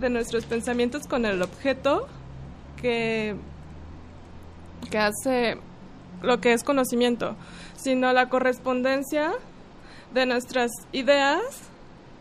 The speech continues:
con las formas, con las categorías, con nuestros modos de conocer". ¿Sabes? Es como la correspondencia con nuestras formas, yo no sé,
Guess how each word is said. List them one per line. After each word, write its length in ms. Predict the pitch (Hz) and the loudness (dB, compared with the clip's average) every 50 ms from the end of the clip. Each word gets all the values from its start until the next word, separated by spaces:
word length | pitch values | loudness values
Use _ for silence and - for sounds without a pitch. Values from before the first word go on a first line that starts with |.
| - - - - - - | -20 -20 -20 -20 -6 0
con 760 | - 254 254 247 226 214 208 196 185 160 - 90 - - 220 - - - - - - - - - - - - - - - - - - | 2 4 6 6 6 4 4 2 2 0 -2 -6 -8 -10 -10 -12 -14 -20 -20 -20 -18 -18 -18 -18 -18 -18 -18 -18 -18 -18 -14 -2 2
las 180 | - 247 247 - | 2 2 4 6
formas, 400 | 269 262 269 277 277 285 294 294 - - - - - - | 6 6 6 8 8 6 6 4 0 -10 -14 -16 -2 2
con 180 | - 285 269 262 | 4 6 6 6
las 140 | 262 262 - | 6 4 4
categorías, 680 | - 247 233 - 226 226 233 233 254 254 254 240 233 226 - - - - | 2 2 2 4 4 4 6 6 6 6 6 4 4 2 -2 -12 -4 0
con 160 | - 254 254 | 2 4 6
nuestros 400 | 254 254 247 - 247 240 240 254 | 6 4 4 4 2 2 4 4
modos 440 | 269 269 269 269 262 285 294 311 285 | 6 6 6 8 10 8 8 8 6
de 120 | 285 254 | 4 4
conocer". 540 | - 226 226 190 208 226 - 254 240 220 214 - - - - - - - - - - - - - - - - - - - - - - - - - - - - - - 214 - 214 214 | 4 4 4 4 2 2 2 0 0 0 0 -4 -8 -18 -18 -20 -20 -20 -20 -20 -20 -20 -20 -20 -20 -20 -20 -20 -20 -20 -20 -20 -20 -20 -20 -20 -20 -20 -18 -16 -14 -14 -12 -10 -4
¿Sabes? 360 | 220 240 214 220 233 294 311 | 0 0 2 2 2 2 0
Es 100 | 262 - | 0 0
como 380 | - - 262 254 226 185 98 - - - | 0 0 2 2 2 0 0 -2 0 2
la 160 | 233 240 233 | 2 4 4
correspondencia 840 | 240 247 240 240 240 233 - - 220 226 220 233 240 247 247 294 294 | 4 2 4 4 2 2 0 -2 0 0 2 2 2 2 0 -2 -2
con 100 | - 247 | 0 0
nuestras 340 | 226 226 226 - - - - - - - - - - - - - - - - - - - - - - - - - - - - - | 0 0 -2 -2 -2 -4 -4 -4 -8 -12 -14 -14 -16 -18 -18 -20 -20 -20 -20 -20 -20 -20 -20 -20 -20 -20 -20 -20 -20 -20 -8 0
formas, 460 | - 277 277 277 277 277 277 277 269 269 | 4 6 6 6 6 4 4 4 2 2
yo 60 | 269 | 0
no 80 | 269 277 | 0 0
sé, 180 | 262 - - | -2 -6 -12